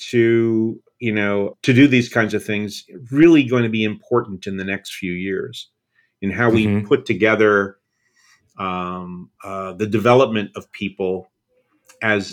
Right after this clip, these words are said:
Speaker 1: as a motivator for, you know, hiring them, that I promise that we're gonna get you up to this level. And this is how we're going to lead you, that we're gonna be more servant leaders, that,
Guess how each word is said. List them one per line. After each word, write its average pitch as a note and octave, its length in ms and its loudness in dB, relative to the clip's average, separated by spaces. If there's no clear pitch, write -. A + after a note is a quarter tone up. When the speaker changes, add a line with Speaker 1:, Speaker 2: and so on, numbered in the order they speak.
Speaker 1:
as G#2+ 200 -4
a G#2 100 2
motivator G2+ 920 2
for, F#2+ 760 -2
you A2 100 -8
know, F#2 160 -8
hiring G2 560 -2
them, E2 220 -20
that G2 140 -8
I G2 120 -2
promise A2 600 -2
that F#2+ 180 -2
we're G#2 100 -2
gonna G2 240 -2
get A2 380 -4
you G2 400 -2
up B2 200 -2
to G#2 120 2
this G#2 260 0
level. G#2 400 0
And A2 200 -6
this A#2 160 -6
is G#2 120 -10
how A2 240 0
we're G#2 200 0
going G#2 340 -6
to - 100 -12
lead G#2 400 0
you, E2 260 -10
that G2 140 -6
we're G#2 120 0
gonna G#2 200 2
be F#2+ 140 -2
more G2+ 200 2
servant C3 500 2
leaders, G2 480 -2
that, F#2+ 260 -4